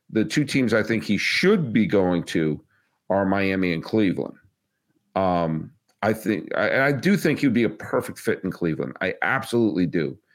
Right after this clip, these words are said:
I don't think they're gonna do it, but I think he'd be a great fit there.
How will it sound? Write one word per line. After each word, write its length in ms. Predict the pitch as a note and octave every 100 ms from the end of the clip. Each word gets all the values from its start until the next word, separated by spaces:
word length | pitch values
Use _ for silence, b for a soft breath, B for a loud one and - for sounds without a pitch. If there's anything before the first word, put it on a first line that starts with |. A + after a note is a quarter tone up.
| _ _ -
I 80 | A2+
don't 240 | G#2+ D3
think 160 | C#3 A#2
they're 100 | A#2
gonna 180 | G2+ F#2
do 220 | D#2+ A2+
it, 160 | C3 - _ _ _ _
but 100 | G#2
I 60 | G2+
think 220 | G2 A#2+
he'd 100 | A2+
be 120 | G2+
a 40 | F#2
great 320 | D#2+ G2 F2
fit 320 | - D#2 -
there. 280 | C#2 - -